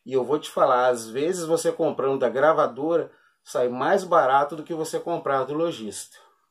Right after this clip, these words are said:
"Ah, mas eu não tenho um cartão internacional para fazer esse tipo de compra." Mas várias lojas na internet fazem esse intercâmbio para você. Eu citaria, por exemplo, a C D point ponto com ponto B R,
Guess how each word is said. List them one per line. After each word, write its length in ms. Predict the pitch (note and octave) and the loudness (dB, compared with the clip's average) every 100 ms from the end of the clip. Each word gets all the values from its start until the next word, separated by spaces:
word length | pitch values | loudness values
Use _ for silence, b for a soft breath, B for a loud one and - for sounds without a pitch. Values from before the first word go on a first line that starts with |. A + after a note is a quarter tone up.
| _ _ _ | _ _ _
"Ah, 400 | A3+ B3 A#3+ A3+ B B B | -2 0 0 -4 B B B
mas 200 | F#3+ F3+ | -2 4
eu 100 | G3+ | 4
não 240 | A3+ A#3+ A3+ | 4 0 -2
tenho 380 | - G3 G#3 | 0 0 2
um 100 | G3 | 0
cartão 560 | G3 F3+ - - F3+ F#3 | 0 -2 -2 -2 0 0
internacional 880 | G#3 F3+ D#3 D#3+ E3 D3 C3 D3 D#3+ | 0 -2 0 -2 -2 -4 -2 0 2
para 160 | D3+ | 0
fazer 240 | C#3 C3+ D3+ | 0 -2 -4
esse 180 | D#3 D#3+ | -6 -10
tipo 360 | - F#3+ F3+ | -8 -8 -6
de 100 | D3 | -8
compra." 500 | - A#2+ A2 - - b b b b b | -6 -6 -6 -8 -20 b b b b b
Mas 300 | - D#3 C3+ | 0 2 2
várias 400 | C#3 F#3+ A#3 E3 | 0 2 4 2
lojas 540 | C3+ D3 F#3 F3 C3 A2+ | 0 2 4 4 0 -2
na 120 | C3+ | -4
internet 600 | C3 B2+ G#2+ C3 E3 - | -2 -4 -4 -4 -4 -6
fazem 600 | - - F#3+ A3+ E3+ F3 | -12 2 4 4 0 -4
esse 220 | F3 - | -4 -8
intercâmbio 720 | A3 A#3 A3+ - G3 A#3 G#3+ | -6 -4 -4 -6 -4 -2 -4
para 160 | D#3 C#3+ | -4 -4
você. 480 | B2 A2+ - A2 G2+ b b b b b | -4 -6 -8 -10 -12 b b b b b
Eu 120 | C#3+ | -4
citaria, 480 | C#3+ F3 F3 D3 D#3 | -2 -2 2 2 2
por 140 | D#3+ D#3+ | -2 -2
exemplo, 380 | C3+ C#3+ D#3 | -2 -4 -4
a 40 | E3+ | -4
C 140 | F3+ | -2
D 120 | F3 | -2
point 480 | E3 D3 D#3+ E3+ E3 | -2 -2 -2 -2 -6
ponto 280 | - C#3 C3+ | -8 -8 -6
com 180 | D3 C#3+ | -2 -2
ponto 240 | C#3 B2+ | -2 -8
B 120 | B2 | -4
R, 460 | B2 C#3 D#3 A#2 | -2 0 0 -2